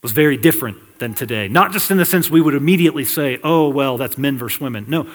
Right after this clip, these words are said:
who was considered a free voting man is a much more complicated topic we don't have time to go into today.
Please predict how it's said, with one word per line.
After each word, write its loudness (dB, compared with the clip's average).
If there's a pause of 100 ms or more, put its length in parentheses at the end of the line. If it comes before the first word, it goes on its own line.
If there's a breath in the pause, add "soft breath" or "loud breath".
(120)
who 2
was 8
considered 0
a -2
free 0
voting 0
man -2
is -6
a -6
much -8
more -8
complicated -6
topic -6
we -8
don't -8
have -10
time -8
to -10
go -8
into -12
today. -16